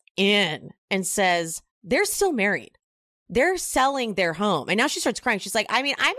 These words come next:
having emotions about it." Like, Katie might not show it, but she's still grieving.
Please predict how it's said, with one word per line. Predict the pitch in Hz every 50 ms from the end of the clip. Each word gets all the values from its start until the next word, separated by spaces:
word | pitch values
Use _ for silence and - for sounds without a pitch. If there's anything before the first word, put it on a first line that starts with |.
| 554 508
having | 381 254 202 170
emotions | 147 156 190 254 - 202
about | 175 165 147
it." | 117
Like, | 156 165 - - - - - - _ -
Katie | - 320 370 440 554 554 480
might | 359 302 302 - 202
not | 240 240 240 233 - - -
show | - - - - 214 190 185 202 269
it, | 359 180 - - _ _ _ -
but | 262 -
she's | - - - 440 587 587
still | - - - - - - 311 359 349 262 196
grieving. | 139 135 - 151 170 240 302 277 - 240 110 104 - -